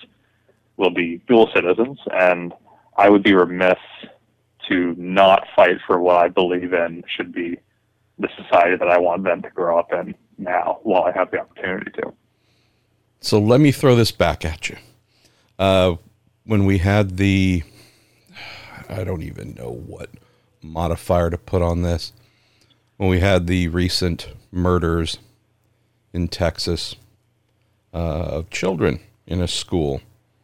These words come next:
Speaker 2: you were motivated to act and motivated to try and raise money to contribute to just help. That was amazing.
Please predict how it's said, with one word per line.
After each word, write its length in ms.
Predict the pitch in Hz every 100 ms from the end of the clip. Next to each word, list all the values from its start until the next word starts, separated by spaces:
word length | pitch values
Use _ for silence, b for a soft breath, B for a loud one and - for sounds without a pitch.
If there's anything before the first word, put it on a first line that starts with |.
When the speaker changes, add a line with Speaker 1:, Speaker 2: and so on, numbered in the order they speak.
| _ _ _ _ _
Speaker 2:
you 320 | 90 90 98
were 640 | 98 90 90 90 87 85 78 _
motivated 920 | - 85 92 92 85 90 87 82 82 - -
to 260 | - 107 - -
act 560 | 71 69 - - - - _ _ _ _ _ _ _ _
and 280 | 87 87 87
motivated 560 | 92 90 87 90 85 85
to 100 | 90
try 340 | - 87 85
and 220 | 80 80 - _ _ _ _ _ _ -
raise 380 | 87 90 90 92
money 420 | 85 85 80 78 _ _ _ _ _
to 260 | - 85 78
contribute 720 | 87 82 90 82 85 80 -
to 220 | - 82
just 340 | 78 80 78 -
help. 420 | - 67 55 _ _ _ _ _ _ _ _ _ _ _ _ _ _ _ _ _ _ -
That 180 | 92 -
was 140 | 95
amazing. 520 | 90 87 87 80 69